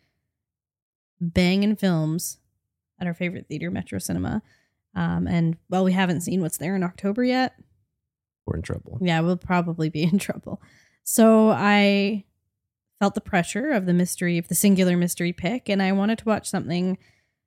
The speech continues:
Speaker 1: that I'd been meaning to watch for a while, and we had a little bit more time 'cause it was a weekend, a long weekend, and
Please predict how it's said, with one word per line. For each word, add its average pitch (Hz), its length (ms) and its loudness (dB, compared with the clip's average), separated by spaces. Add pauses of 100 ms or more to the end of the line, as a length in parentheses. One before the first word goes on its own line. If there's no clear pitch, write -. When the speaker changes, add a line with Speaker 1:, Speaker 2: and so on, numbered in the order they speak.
(340)
Speaker 1:
that 180 600 2
I'd 190 160 -2
been 202 120 4
meaning 254 220 6
to 240 80 2
watch 240 200 2
for 220 120 0
a 208 60 4
while, 196 320 4
and 185 80 4
we 175 80 4
had 180 180 0
a 190 40 0
little 196 200 0
bit 196 140 -4
more 185 160 -2
time 175 560 0
'cause 170 160 -6
it 117 80 -4
was 165 520 -2 (680)
a 180 40 0
weekend, 170 540 -2
a 151 80 -4
long 120 260 -6
weekend, 165 460 -2
and 156 400 -4